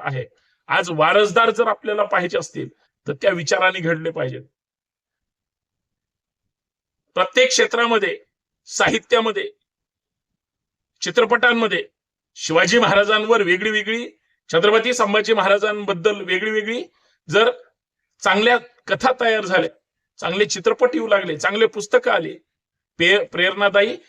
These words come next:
एक शिवाजी महाराज म्हणजे एक मॅनेजमेंट गुरु आहेत. शिवाजी महाराज एक खरंच या भारताचं वैभव आहे की शिवाजी महाराज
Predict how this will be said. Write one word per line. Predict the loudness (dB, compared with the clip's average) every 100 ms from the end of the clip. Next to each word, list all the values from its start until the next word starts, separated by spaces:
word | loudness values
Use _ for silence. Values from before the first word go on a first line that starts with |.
| _
एक | -2 -2 -4 -14
शिवाजी | -10 -2 0 2
महाराज | 2 2 2 0
म्हणजे | -4 -2
एक | -4
मॅनेजमेंट | -4 0 2 0 0 -4
गुरु | -2 0
आहेत. | 0 0 -8 -16 _ _ _ _ -10
शिवाजी | 0 0 2
महाराज | 0 2 0 -2 _ _ _ _
एक | 2 2 0 _ _ _ _ _ _ -2
खरंच | 2 2 0 _ _ _ _ _ _ -6
या | 0 0 0 _ _ _ _ _ _ -12 -8 -8 -8
भारताचं | -6 -2 0 0 0 2
वैभव | 4 4 4 4
आहे | 4 0 -6
की | -14 _ _ -12
शिवाजी | -2 0 0 -2
महाराज | 0 0 0